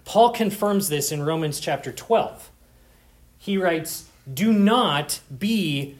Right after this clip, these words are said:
conformed." Do not be conformed. You see it? To this world.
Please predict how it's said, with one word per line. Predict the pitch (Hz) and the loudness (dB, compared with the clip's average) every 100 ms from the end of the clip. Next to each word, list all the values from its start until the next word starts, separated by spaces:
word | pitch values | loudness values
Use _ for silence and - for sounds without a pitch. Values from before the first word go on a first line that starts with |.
| - | -14
conformed." | - 202 175 - - 240 165 - - - - _ _ _ _ _ _ - - _ - _ - | -2 0 0 -2 4 6 6 0 -12 -18 -20 _ _ _ _ _ _ -20 -20 _ -20 _ -14
Do | - 208 | 0 4
not | 208 202 226 254 247 160 | 6 6 4 2 0 -4
be | 190 196 | 0 0
conformed. | 190 - 233 226 - 190 147 104 - - - _ _ _ _ _ _ _ _ _ _ _ _ _ | 0 -2 0 0 0 0 0 -2 -10 -18 -20 _ _ _ _ _ _ _ _ _ _ _ _ _
You | 131 | -20
see | - 180 | -10 -2
it? | 208 214 - - _ _ _ - | -2 -2 -10 -20 _ _ _ -10
To | - 226 | -2 0
this | 165 254 - | 4 4 4
world. | 196 226 220 151 104 - | 4 6 6 6 0 -12